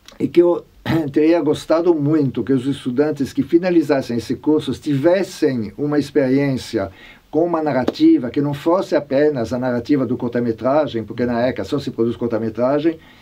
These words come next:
e seria interessante que o, o, o, os estudantes tivessem uma espécie de, de, enfim, uma experiência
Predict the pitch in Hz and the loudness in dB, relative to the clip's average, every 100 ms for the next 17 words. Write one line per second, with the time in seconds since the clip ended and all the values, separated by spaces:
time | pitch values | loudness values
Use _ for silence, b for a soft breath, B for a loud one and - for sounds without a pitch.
0 | B B B B B _ - 143 156 165 | B B B B B _ -2 4 6 6
1 | 160 151 147 151 156 180 156 - 175 165 | 4 2 2 2 2 2 2 2 2 2
2 | 117 135 139 143 151 156 135 127 113 123 | -2 -2 2 4 4 2 0 -2 0 0
3 | 117 110 117 123 - 131 131 151 160 170 | 0 0 -2 -2 -4 -2 0 0 2 0
4 | 143 170 143 135 151 147 147 135 - 143 | 2 0 2 4 2 2 0 -2 -2 0
5 | 139 139 156 143 110 113 135 135 123 113 | 0 0 0 0 -4 2 4 6 4 0
6 | 120 131 127 127 - 131 135 151 165 - | -4 -2 -2 -2 0 2 4 2 0 0
7 | 170 151 | 0 0